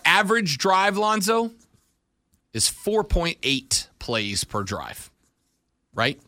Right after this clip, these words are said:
That means that more often than not, three and out or one first down and then a punt or a turnover.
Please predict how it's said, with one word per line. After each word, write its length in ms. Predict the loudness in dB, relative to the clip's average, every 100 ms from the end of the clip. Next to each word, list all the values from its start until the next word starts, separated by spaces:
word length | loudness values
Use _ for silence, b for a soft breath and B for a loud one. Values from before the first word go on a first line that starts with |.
| b b b b -2
That 220 | 2 2
means 320 | 2 0 0 2
that 380 | 4 2 0
more 240 | -2 -2 2
often 360 | 0 0 0
than 160 | 0 2
not, 300 | 2 2 0 -6 _ _ _ _ _ _
three 340 | -6 -2 2 4
and 80 |
out 280 | 4 4 0 _ _ _ _ _ _ _ _ _ -2
or 520 | 2 4 4 2 -2 -10 _ _ _ -6
one 280 | -2 0 0
first 320 | 0 0 0
down 380 | 2 2 0 -6 _ _ _ 0
and 160 | 2
then 120 | 2 0
a 40 |
punt 300 | 0 -2 -2
or 140 | -2 -2
a 40 |
turnover. 420 | -2 -4 -6 -12